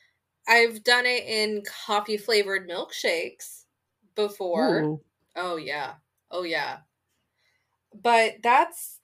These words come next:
Speaker 1: that's it. I can't imagine drinking straight. <laughs> That makes my stomach turn at the thought. So sweet. Ugh. And then when she's super sick and she apologizes to the door frame after hitting it with her shoulder,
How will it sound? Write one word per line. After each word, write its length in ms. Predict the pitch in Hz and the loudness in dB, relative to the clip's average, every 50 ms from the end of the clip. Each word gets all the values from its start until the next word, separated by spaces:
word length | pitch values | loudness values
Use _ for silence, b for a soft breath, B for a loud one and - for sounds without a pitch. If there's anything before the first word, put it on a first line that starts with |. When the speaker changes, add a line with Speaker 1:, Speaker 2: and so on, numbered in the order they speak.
| _ | _
Speaker 1:
that's 360 | - 254 269 320 339 - - 254 | 6 6 6 6 6 2 2 4
it. 160 | 226 202 - | 4 4 4
I 120 | - 214 | 2 0
can't 420 | 233 - 262 311 320 311 330 320 262 | -2 -2 -4 0 2 4 4 4 2
imagine 560 | 262 262 254 233 233 226 226 226 226 220 220 | 0 0 2 4 4 4 4 4 2 0 2
drinking 420 | 208 214 196 208 208 214 226 214 | 2 0 0 0 -2 -6 -6 -6
straight. 540 | - - - - 240 220 294 349 269 - - - | -6 -6 -4 -4 0 4 6 6 6 4 2 -2
<laughs> 120 | 302 302 | -2 0
That 420 | 339 339 - - - 403 403 - 415 | 0 6 8 8 8 8 6 4 4
makes 200 | 392 392 - - | 2 0 -2 -2
my 120 | 277 226 | -2 -2
stomach 580 | 233 - - - - - 208 190 185 190 185 180 - | -2 -2 -8 -14 -8 -6 -4 -4 -4 -6 -8 -8 -10
turn 360 | - - 240 220 202 208 208 | 0 2 2 2 2 -2 -6
at 120 | - - | -6 -6
the 120 | - 403 403 - - | -6 -6 -6 -2 2
thought. 440 | 226 226 226 226 220 214 - 143 - - _ b b b b b b b _ | 4 4 6 4 4 2 0 -4 -8 -12 _ b b b b b b b _
So 300 | - - - 277 330 339 | -8 -8 -4 -4 -4 -4
sweet. 680 | 330 - - - 202 185 208 233 233 185 - - - _ _ - 185 | -4 -6 -6 -6 -6 -6 -8 -8 -8 -8 -10 -12 -16 _ _ -10 -6
Ugh. 240 | 208 208 170 - - _ _ _ _ _ _ _ _ _ _ _ _ _ _ - | -4 -4 -4 -4 -8 _ _ _ _ _ _ _ _ _ _ _ _ _ _ -2
And 220 | 240 240 233 233 | -2 0 0 2
then 300 | 247 240 233 226 226 220 214 | 2 2 2 2 0 -2 -6
when 220 | 214 220 233 240 247 | -4 -4 -4 -2 -2
she's 420 | - - - 302 311 349 - - | -4 -2 0 0 0 0 -2 -2
super 300 | - 254 254 - 254 247 | -2 -2 0 2 0 0
sick 400 | 247 - - 196 185 196 196 196 - | 0 -2 -2 0 0 0 -2 -2 -6
and 160 | 208 214 214 | -6 -6 -6
she 200 | - - 240 226 | -6 -2 0 0
apologizes 1000 | 208 202 - - 202 185 180 190 208 214 226 220 220 226 226 220 233 247 240 240 | 0 0 -2 -2 0 0 2 2 0 0 2 2 2 2 2 0 -4 -6 -6 -6
to 100 | - 254 | -8 -4
the 120 | 254 262 - | -4 -4 -4
door 320 | - 175 170 170 185 185 | -2 -4 -2 -2 -2 -4
frame 440 | 185 - 240 233 233 233 233 - - | -6 -2 0 0 0 0 0 -2 -2
after 300 | 190 196 196 - 202 208 | -4 -4 -2 -2 -4 -4
hitting 320 | 208 196 190 190 196 208 | -4 -4 -4 -2 -2 0
it 140 | 220 233 214 | 0 0 0
with 200 | 214 196 196 - | -2 -4 -4 -4
her 140 | 196 185 180 | -6 -6 -6
shoulder, 600 | - - 185 175 180 196 208 226 254 262 262 | -6 -6 -6 -4 -2 -2 -2 -2 -2 -4 -6